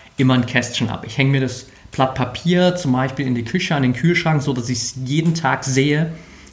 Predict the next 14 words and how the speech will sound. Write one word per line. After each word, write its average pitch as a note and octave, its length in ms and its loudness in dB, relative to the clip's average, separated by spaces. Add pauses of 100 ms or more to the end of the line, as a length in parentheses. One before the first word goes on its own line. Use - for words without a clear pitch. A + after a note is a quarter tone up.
dass A2+ 120 -4
ich - 200 -6 (120)
jeden D#3 440 4
Tag C#3+ 260 0
daran B2 240 2
erinnert D3 360 0
werde, B2 300 0
auch C3+ 200 0
wenn's C#3 220 -2
abends D#3+ 320 0
um C#3 140 -2
zweiundzwanzig C#3 640 -2
Uhr E3 180 2
ist, D#3+ 180 0